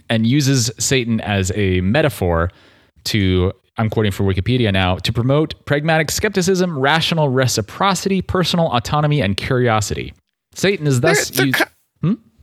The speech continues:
Speaker 2: they're kinda like trolls, right? Like, don't they, like, try to get,
Speaker 1: Mm.
Speaker 2: like, um,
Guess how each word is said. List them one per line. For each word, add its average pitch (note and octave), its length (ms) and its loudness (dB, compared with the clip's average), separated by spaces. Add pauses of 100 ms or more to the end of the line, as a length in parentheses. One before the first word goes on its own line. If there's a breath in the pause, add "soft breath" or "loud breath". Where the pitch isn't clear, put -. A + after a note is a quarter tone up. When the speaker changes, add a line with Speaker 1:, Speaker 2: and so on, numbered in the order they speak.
(600)
Speaker 2:
they're B3+ 180 0
kinda C4 240 2
like D3+ 200 0
trolls, B2 640 2
right? B2 380 2
Like, C#3 260 0
don't D3 240 0
they, D3 120 2
like, B2 340 0
try C#3 220 0
to B2+ 120 0
get, A#2+ 300 0
Speaker 1:
Mm. E3 40 -2
Speaker 2:
like, A2 380 0
um, F#2+ 680 0